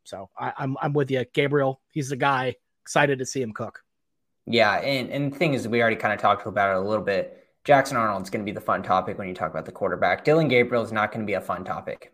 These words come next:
Speaker 2: It's, like I said, I think he's just gonna kind of do what he's gotta do. He's gonna make some mistakes. He's gonna make some good plays. He's gonna have some games where he looks really good in the box score, and then there's gonna be some where it's like, "Eh, that's not really an Oklahoma quarterback kind of box score."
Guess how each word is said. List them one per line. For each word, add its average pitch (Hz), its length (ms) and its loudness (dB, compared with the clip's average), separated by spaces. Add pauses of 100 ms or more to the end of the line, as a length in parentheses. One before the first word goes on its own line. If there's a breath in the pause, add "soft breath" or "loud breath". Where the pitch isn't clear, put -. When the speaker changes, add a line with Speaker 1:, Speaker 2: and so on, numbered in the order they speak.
Speaker 2:
It's, - 360 -10 (120)
like 110 220 0
I 107 60 2
said, - 200 -2
I 107 120 -2
think 110 220 -8
he's 110 200 -4
just 104 160 -10
gonna 110 160 -4
kind 110 240 -2
of 98 140 -6 (240 loud breath)
do 117 120 0
what 117 140 4
he's 110 140 -2
gotta 110 220 4
do. 113 200 2
He's 117 220 -8
gonna 113 160 0
make 113 180 -2
some 117 140 -6
mistakes. 101 400 -4
He's 98 160 -10
gonna 113 180 0
make 104 260 -4
some 107 180 -10
good 104 220 -6
plays. 95 280 -6
He's 104 100 -10
gonna 143 160 2
have 123 160 4
some 113 160 -4
games 110 240 0
where 110 100 0
he 107 60 0
looks 110 220 -2
really 104 180 0
good 110 120 -2
in 107 60 0
the 104 60 -4
box 110 300 4
score, 92 180 -8
and 92 100 -8
then 95 60 -12
there's 101 200 -6
gonna 107 120 -6
be 107 80 -6
some 117 260 -2
where 95 120 -6
it's 95 80 -10
like, 95 160 -4 (420 soft breath)
"Eh, 277 260 -2
that's 320 200 0
not 226 160 -4
really 185 200 8
an 131 80 4
Oklahoma 113 400 0
quarterback 95 460 -2
kind 90 140 -10
of 87 40 -10
box 90 260 -4
score." 85 280 -6